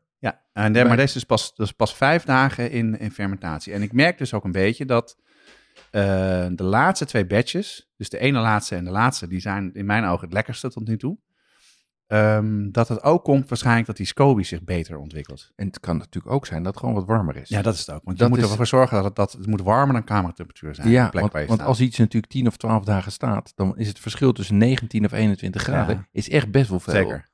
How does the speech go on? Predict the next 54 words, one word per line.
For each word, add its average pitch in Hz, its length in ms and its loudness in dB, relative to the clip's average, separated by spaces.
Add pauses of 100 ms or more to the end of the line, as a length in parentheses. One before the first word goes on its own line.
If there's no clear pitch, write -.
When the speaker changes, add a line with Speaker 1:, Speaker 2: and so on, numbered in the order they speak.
Speaker 1:
En 95 140 -4
we 92 60 0
zijn 107 140 2
natuurlijk 95 280 -8
veel 101 220 2
thuis 104 460 0
in 92 60 -8
deze 82 260 -6
tijd. 80 280 -6
Speaker 2:
Ja. 127 160 6
Speaker 1:
Dus - 120 -8
de - 60 -20
verwarming 85 520 -12 (200)
als 87 140 -4
Speaker 2:
En 113 60 0
het - 100 -6
is 95 80 -4
gewoon 98 180 -2
warmer 92 260 0
weer. 131 180 2
Speaker 1:
Ja. - 280 -10
Speaker 2:
Ik 101 60 0
bedoel, 92 140 2
eh, 92 60 2
toen, 101 240 0
toen 104 160 2
ik 110 100 2
hiermee 92 260 2
begon, 85 240 -4
was 87 100 0
het 90 100 -4
januari. 92 580 2 (800)
Oh, 101 140 -4 (140)
interessant. - 680 -12 (140)
Interessant. - 420 -14
Speaker 1:
Grappig, 139 180 4
hè? 170 120 4 (120)
Speaker 2:
Ja. 147 340 2 (720)
Nou, 143 220 2 (220)
dat 170 160 2
is 175 140 4
een, 170 160 6
eh, 156 340 6
eh, - 140 0
heel 190 140 8
leuk 190 200 4
om 160 100 0
ze 147 120 2
zo 160 220 4
eens 139 100 2
naast 139 220 4
elkaar 175 260 -6
te - 80 -16
proeven. 185 400 -2